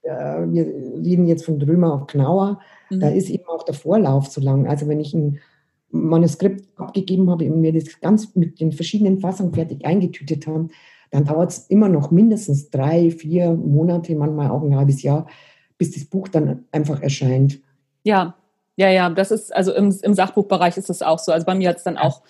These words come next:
Speaker 2: ich glaub, warte mal, wann habe ich denn abgegeben? Ja, ich glaub auch, ein, also drei, vier Monate hat's, glaub ich, gut gedauert, bis, ähm,
Speaker 1: Ja.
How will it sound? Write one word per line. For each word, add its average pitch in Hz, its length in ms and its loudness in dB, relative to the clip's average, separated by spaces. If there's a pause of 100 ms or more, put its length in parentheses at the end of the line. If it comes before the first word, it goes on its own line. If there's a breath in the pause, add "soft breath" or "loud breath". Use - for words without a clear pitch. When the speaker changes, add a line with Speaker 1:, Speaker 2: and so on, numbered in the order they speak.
(220 soft breath)
Speaker 2:
ich - 120 -20
glaub, 180 380 0
warte 185 200 -6
mal, 175 160 0
wann 180 160 -4
habe 185 120 -4
ich - 60 -16
denn 175 140 -10
abgegeben? 196 500 -4 (260 loud breath)
Ja, 180 180 4
ich 196 120 -2
glaub 208 180 4
auch, 175 260 0
ein, 175 180 -2
also 175 400 -2 (120)
drei, 185 320 -2
vier - 480 -2
Monate 262 420 4
hat's, 214 160 2
glaub 180 160 4
ich, - 80 -10
gut - 160 -4
gedauert, 170 420 2
bis, - 360 -8
ähm, 165 480 -2
Speaker 1:
Ja. - 60 -20